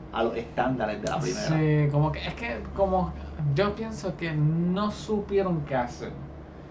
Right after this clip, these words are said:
Speaker 2: Sabían lo que querían hacer, pero en la ejecución como que
Speaker 1: Fallaron.
Speaker 2: fallaron.
Speaker 1: Sí.
Speaker 2: Como que, no, no sé qué quisieron hacer.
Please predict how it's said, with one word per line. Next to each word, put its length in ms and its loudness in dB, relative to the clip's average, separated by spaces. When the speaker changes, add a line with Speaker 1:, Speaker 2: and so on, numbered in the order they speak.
Speaker 2:
Sabían 460 6
lo 80 6
que 120 4
querían 280 2
hacer, 280 0
pero 180 2
en 160 0
la 160 0
ejecución 500 -4
como 360 0
que 220 -6
Speaker 1:
Fallaron. 320 -6
Speaker 2:
fallaron. 440 -4
Speaker 1:
Sí. 140 -10
Speaker 2:
Como 200 6
que, 280 0
no, 320 0
no 160 0
sé 140 -6
qué 120 -6
quisieron 320 -6
hacer. 140 -10